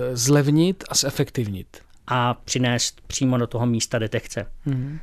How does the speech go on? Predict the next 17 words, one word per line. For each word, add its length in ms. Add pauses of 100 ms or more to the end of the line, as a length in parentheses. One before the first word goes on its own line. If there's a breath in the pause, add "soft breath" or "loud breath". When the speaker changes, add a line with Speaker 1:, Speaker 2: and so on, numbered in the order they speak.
(140)
Speaker 2:
Na 60
rozdíl 340
od 140
vlastně 280
klasických 600
centralizovaných 800
laboratořích, 840
které 260
se 120
používají 460
primárně. 400
Speaker 1:
Tím 160
už 120
jste 160
připomněl 580 (100)
to, 300
eh, 260